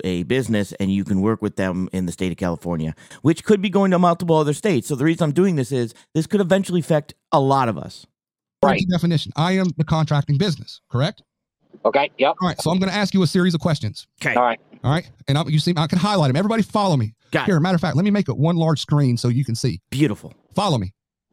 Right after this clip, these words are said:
Speaker 3: The business service provider is free from the control and direction of contracting business entity in connection with the performance of the work, both under contract for the performance of the work and in fact.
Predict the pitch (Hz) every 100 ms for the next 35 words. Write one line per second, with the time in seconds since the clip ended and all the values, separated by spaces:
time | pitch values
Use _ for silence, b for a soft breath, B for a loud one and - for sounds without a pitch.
0 | _ _ _ _ _ _ - 143 202 233
1 | 247 220 214 190 190 185 160 139 - 135
2 | - 233 254 175 123 127 147 131 151 196
3 | 202 196 170 170 160 - 127 - 131 -
4 | 196 190 185 175 139 185 165 - - 233
5 | 175 123 123 151 B B - 196 233 -
6 | 214 190 - 160 B 175 175 165 - -
7 | 247 269 - 226 226 214 220 262 233 -
8 | - - _ - 185 185 - 190 175 -
9 | - 240 285 - 143 139 - _ _ 185
10 | 185 - 175 208 220 - 175 165 147 185
11 | 175 - 175 180 160 160 - 117 -